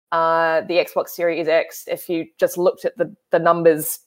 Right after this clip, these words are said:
side by side with PlayStation's, would be eighteen percent more powerful than the PlayStation.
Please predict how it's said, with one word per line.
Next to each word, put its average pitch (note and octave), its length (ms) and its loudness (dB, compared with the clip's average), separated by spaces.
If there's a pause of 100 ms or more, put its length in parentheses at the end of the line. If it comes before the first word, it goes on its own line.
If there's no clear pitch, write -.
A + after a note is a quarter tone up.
(360)
side E3+ 320 2
by D#3+ 120 4
side E3+ 280 2
with D#3+ 140 -2
PlayStation's, F#3 920 0
would F3+ 200 -2
be E3+ 220 -2
eighteen F#3 380 0
percent E3+ 360 -4
more E3+ 120 2
powerful E3+ 500 4
than G#2+ 120 -8
the - 80 -12
PlayStation. - 680 -10